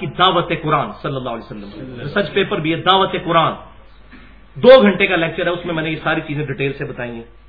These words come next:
اب میں اس کے کنکلوڈنگ پورشن کی طرف آتا ہوں، جو اس وقت امت کا سب سے بڑا مسئلہ ہے۔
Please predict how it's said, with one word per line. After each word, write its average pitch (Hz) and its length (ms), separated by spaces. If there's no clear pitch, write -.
اب 208 140
میں 196 120
اس 196 100
کے 196 80
کنکلوڈنگ 175 520
پورشن 151 340
کی 147 120
طرف 143 200
آتا 135 220
ہوں، 139 60
جو 147 120
اس 185 240
وقت 170 220
امت 151 260
کا 147 140
سب 156 140
سے 156 100
بڑا 135 180
مسئلہ 131 320
ہے۔ 143 160